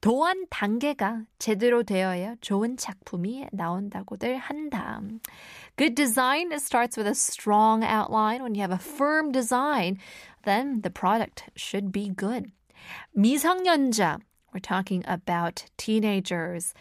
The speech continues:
more specifically, minors. Kids who aren't yet adults. So comprehensively speaking, anyone who is underage.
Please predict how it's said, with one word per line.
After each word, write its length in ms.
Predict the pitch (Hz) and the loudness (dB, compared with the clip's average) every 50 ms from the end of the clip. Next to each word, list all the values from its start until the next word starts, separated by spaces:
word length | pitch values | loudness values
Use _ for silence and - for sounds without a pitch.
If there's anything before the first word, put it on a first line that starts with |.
| - - - | -16 -8 -2
more 160 | 214 220 226 | 0 0 0
specifically, 880 | 214 - - 202 190 - - 294 - 330 277 - 196 180 196 208 240 - _ - - _ _ - | 0 -2 -2 -2 -2 -2 -2 -2 -2 -4 -6 -6 -4 -6 -4 -6 -6 -8 _ -20 -20 _ _ -2
minors. 840 | 190 190 190 190 208 226 269 320 349 339 233 165 - - - - - _ _ - - - - - - _ _ _ _ _ _ - | 2 4 4 4 4 4 4 4 4 2 2 2 -2 -6 -10 -14 -16 _ _ -20 -20 -20 -20 -20 -20 _ _ _ _ _ _ -6
Kids 400 | - - 311 370 349 302 240 240 | 0 2 4 4 4 4 4 4
who 100 | 294 320 | 4 4
aren't 360 | - - 226 240 277 262 - | 4 4 4 2 2 0 -2
yet 240 | 202 185 190 196 - _ _ _ _ _ | -2 0 0 0 0 _ _ _ _ _
adults. 680 | - 208 190 170 160 202 170 - - - - - - - - | 0 2 2 2 2 2 2 2 0 -4 -8 -8 -8 -8 -10
So 140 | - - 190 | -12 -8 -4
comprehensively 680 | - 269 294 311 330 320 311 311 302 320 285 277 277 | 0 0 2 2 4 2 2 2 0 -2 -2 -2 -2
speaking, 440 | 269 - - - 190 190 - 185 185 | -4 -4 -2 -4 -2 -2 0 -2 0
anyone 300 | - 247 247 233 226 220 | 0 0 0 2 2 2
who 200 | 196 202 214 - | 2 2 2 2
is 240 | - 196 190 - - - | 2 0 -2 -2 -2 -2
underage. 720 | - 208 202 208 220 208 202 190 180 165 160 170 - - | 0 2 2 4 4 4 4 4 2 2 0 -4 -6 -12